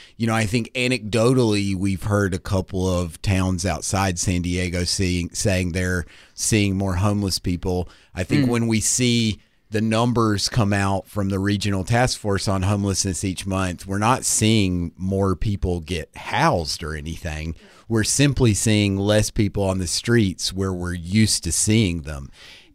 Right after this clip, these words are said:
Speaker 1: And so, you know, I,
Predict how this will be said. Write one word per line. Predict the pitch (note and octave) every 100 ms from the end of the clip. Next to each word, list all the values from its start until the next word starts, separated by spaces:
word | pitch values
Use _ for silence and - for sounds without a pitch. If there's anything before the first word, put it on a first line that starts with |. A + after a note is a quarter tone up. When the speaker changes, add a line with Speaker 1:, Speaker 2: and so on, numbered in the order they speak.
| -
Speaker 1:
And | A#2+ A#2
so, | - A#2+ G#2+ G#2 G2+ F#2+ G2 - _ _ _ _ _ -
you | A#2
know, | A2 G2 -
I, | A2+